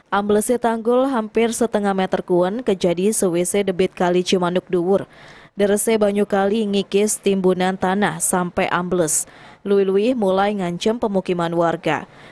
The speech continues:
Jari warga, T P T sementara kien nembe ditanggulangi pas September rong ewu selikur wingi. Tapi cuma telung wulan berjalan, T P T ambles maning. Lui-lui wis ngerusak T P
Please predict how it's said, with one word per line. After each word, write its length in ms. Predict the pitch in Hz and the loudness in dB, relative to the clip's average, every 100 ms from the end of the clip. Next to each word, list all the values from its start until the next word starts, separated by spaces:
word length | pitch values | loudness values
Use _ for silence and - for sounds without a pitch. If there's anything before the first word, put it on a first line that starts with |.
| - | -10
Jari 240 | - 208 | -2 2
warga, 480 | 226 226 226 233 247 | 2 2 0 0 -2
T 160 | - 233 | 0 -2
P 80 | 220 | 0
T 240 | 214 226 233 | 0 0 2
sementara 480 | 233 208 202 196 196 | 0 -2 0 -2 -2
kien 400 | 196 185 190 254 | 0 0 0 -4
nembe 400 | - 196 190 202 | -2 -2 2 2
ditanggulangi 800 | 202 196 185 185 180 175 180 214 | 2 0 0 0 0 0 -2 -2
pas 160 | 226 185 | 0 0
September 480 | 180 170 175 175 190 | 0 -2 -2 0 0
rong 240 | 208 185 | 0 2
ewu 80 | 180 | 0
selikur 480 | 185 175 170 - 180 | 2 0 0 0 0
wingi. 400 | 196 208 196 - - - - - | 0 0 -2 -4 -14 -20 -8 -4
Tapi 320 | 185 208 226 | -2 0 0
cuma 320 | 226 208 202 | 0 0 0
telung 240 | 208 202 190 | 0 0 0
wulan 320 | 185 180 180 | 2 0 0
berjalan, 560 | 180 175 175 190 180 | -2 0 2 2 0
T 160 | 151 180 | -2 -4
P 160 | 175 180 | 0 -2
T 240 | - 214 - | 0 -2 0
ambles 480 | 190 185 175 175 - | -2 0 0 0 0
maning. 400 | 175 170 156 - - - - - | -2 -2 -6 -8 -18 -20 -20 -4
Lui-lui 480 | 202 208 208 233 254 | 0 2 2 2 2
wis 240 | 233 240 208 | 0 0 -2
ngerusak 480 | 202 202 220 220 | 0 2 0 -2
T 160 | - | -2
P 80 | 190 | -2